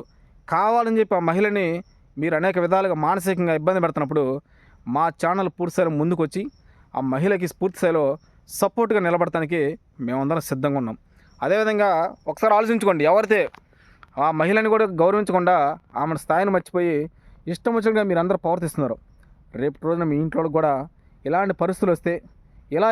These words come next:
ఎవరన్నా ట్రోల్ చేస్తే ఆ రోజు మీరు చూస్తూ ఊరుకుంటారా? పోనీ మీరు మీ ఇంట్లో వాళ్ళని ఎవరన్నా ఇట్లా మాట్లాడుతున్న వాళ్ళ ఫోటోలు ఎడిటింగ్ చేసి, వాళ్ళని ఇష్టం వచ్చినట్టుగా ట్రోలింగ్ చేసి, వాళ్ళ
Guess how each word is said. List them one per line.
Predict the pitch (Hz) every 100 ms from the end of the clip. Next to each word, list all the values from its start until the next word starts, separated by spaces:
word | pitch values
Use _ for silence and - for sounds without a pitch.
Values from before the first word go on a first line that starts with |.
| 220
ఎవరన్నా | 208 208 196 190
ట్రోల్ | 214 214
చేస్తే | 190 175 - _ - - - - _ -
ఆ | 131
రోజు | 165 175
మీరు | 156 -
చూస్తూ | 190 - 170
ఊరుకుంటారా? | 156 131 123 - _ _ _ _ _ - - _ _ _ _ -
పోనీ | 226 226
మీరు | 220 226 208
మీ | 208
ఇంట్లో | 220 233
వాళ్ళని | 220 208
ఎవరన్నా | 196 196
ఇట్లా | 180 180
మాట్లాడుతున్న | 170 190 180 185
వాళ్ళ | 175 -
ఫోటోలు | 170 180
ఎడిటింగ్ | 170 170 156
చేసి, | 156 170 _ - - -
వాళ్ళని | 147 170 160
ఇష్టం | 190
వచ్చినట్టుగా | 185 185 170 -
ట్రోలింగ్ | 170 190 175
చేసి, | 156 175
వాళ్ళ | 160